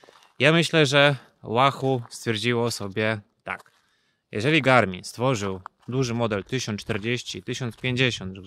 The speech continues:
gdzie są to bardzo duże liczniki i się sprzedają i kosztują ponad trzy tysiące, no to my zróbmy jeszcze większy, trochę tańszy i pewnie też będzie się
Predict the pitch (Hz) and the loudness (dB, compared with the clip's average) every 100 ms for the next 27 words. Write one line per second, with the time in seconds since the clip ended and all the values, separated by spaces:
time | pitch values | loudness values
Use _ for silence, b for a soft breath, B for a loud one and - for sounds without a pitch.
0 | - 113 107 110 98 110 - B B _ | -12 -10 -6 -8 -6 -8 -8 B B _
1 | 98 135 139 107 107 101 101 92 127 107 | 2 4 4 0 -6 -6 -8 -8 -8 -4
2 | 123 147 - B B B B B B B | -2 -2 -4 B B B B B B B
3 | B B - 143 165 - 160 147 135 151 | B B -2 0 0 2 6 6 6 4
4 | 139 135 127 127 156 139 143 139 - 147 | 0 -6 -8 -6 -2 -2 0 -2 -2 -2
5 | 147 143 151 156 139 - 135 160 156 156 | -2 -2 2 2 0 -8 -8 -2 2 2
6 | 139 139 131 117 101 110 143 170 - 156 | 2 -2 0 0 0 0 2 2 2 0
7 | 151 151 - 151 147 - B B B - | 2 0 0 0 0 -4 B B B -20
8 | - - 165 170 151 135 135 - 135 123 | -6 4 4 4 2 2 2 0 4 2
9 | 107 - _ - - - - - - - | 2 -16 _ -20 -20 -20 -20 -20 -20 -14
10 | - 131 135 123 113 113 113 107 104 104 | -6 0 0 0 0 -2 0 -2 -2 -4